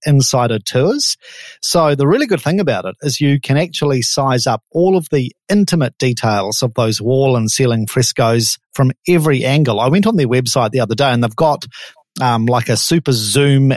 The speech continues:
and focus control built into each of the insider tours. It's, it's just brilliant what you can see. And, um, while Michelangelo was painting the Sistine Chapel, his mate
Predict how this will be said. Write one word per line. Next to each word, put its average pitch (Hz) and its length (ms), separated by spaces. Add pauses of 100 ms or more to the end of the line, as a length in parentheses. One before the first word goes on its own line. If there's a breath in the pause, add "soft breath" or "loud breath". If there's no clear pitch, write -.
and 123 140
focus 143 460
control 117 720 (440 soft breath)
built 151 360
into 151 260
each 151 180
of 135 80
the 131 160
insider 135 380
tours. 208 360
It's, - 160
it's 151 240
just - 260
brilliant 117 540
what 120 160
you 117 80
can 104 160
see. 110 300 (480 loud breath)
And, 165 460
um, 160 340 (140)
while 226 360
Michelangelo 147 680
was 110 140
painting 139 480
the 110 60
Sistine 117 520
Chapel, - 480 (460 loud breath)
his 135 160
mate 185 260